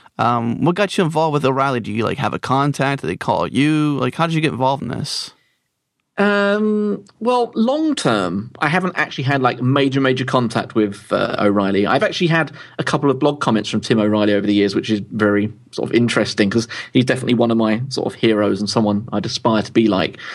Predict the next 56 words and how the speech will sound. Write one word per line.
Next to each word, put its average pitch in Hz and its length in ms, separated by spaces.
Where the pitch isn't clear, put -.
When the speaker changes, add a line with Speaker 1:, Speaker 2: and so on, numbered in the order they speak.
Speaker 2:
Um, 127 520
but 165 220
I've 160 160
had 202 140
a, 180 200
a 143 60
relationship 156 500
with 131 120
them 143 120
in 135 100
terms 131 240
of, 127 100
like, 117 160
reviewing 123 400
their 113 100
books 120 460
and 107 80
stuff 127 260
like 110 220
that. 117 320
Um, 113 280
so 131 120
I 127 60
think 151 240
I'm 131 140
sort 127 240
of, 127 40
you 120 120
know, - 80
my 120 180
name 127 300
was 110 100
kind 120 120
of 107 100
known 127 380
to 120 120
them. 98 340
Um, 104 680
but 131 500
in 147 100
terms 175 200
of 135 140
actual 156 260
direct 135 300
contact 143 300
of 107 120
doing 156 240
something 113 240
like 110 160
a - 60
conference, 107 640
none 131 260
at 117 200
all. 120 240
They 123 260
literally, 117 600